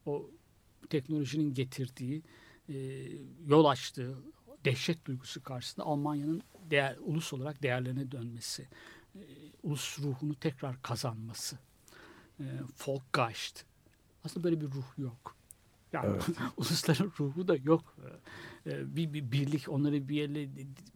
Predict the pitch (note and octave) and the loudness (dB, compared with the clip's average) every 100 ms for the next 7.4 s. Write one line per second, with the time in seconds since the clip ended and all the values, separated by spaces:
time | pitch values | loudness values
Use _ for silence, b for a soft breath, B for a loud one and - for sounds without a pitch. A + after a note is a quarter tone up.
0 | - D#3 D3+ C#3 C3 C3 - C3+ C3 C3 | 4 8 8 6 2 -2 0 2 6 8
1 | C3 B2+ C3 D3+ D#3+ b b b F3 D#3+ | 8 8 6 4 0 b b b -8 -6
2 | D#3+ D3+ C#3+ D3+ - E3 D3+ C3 C#3 C3+ | -6 -8 -12 -4 2 4 4 2 2 2
3 | C3 C3 B2 - C3+ C3 C3 C3 C3 B2+ | 2 2 0 -2 0 2 4 4 2 2
4 | B2+ B2 C#3+ C3+ - A#2+ A#2 A2+ A2+ G#2+ | 0 0 2 2 0 -2 -4 -6 -10 -12
5 | - - F3+ E3 C3+ A#2 G#2+ - A#2 A#2 | -18 -20 -14 -8 -4 -4 -6 -8 -8 -8
6 | C3+ G#3 F3 D#3 C3 G3 E3 E3 D3+ D#3+ | -6 -2 2 2 2 -2 -2 6 8 10
7 | C#3+ A#2+ A#2 A#2 | 8 2 -2 -10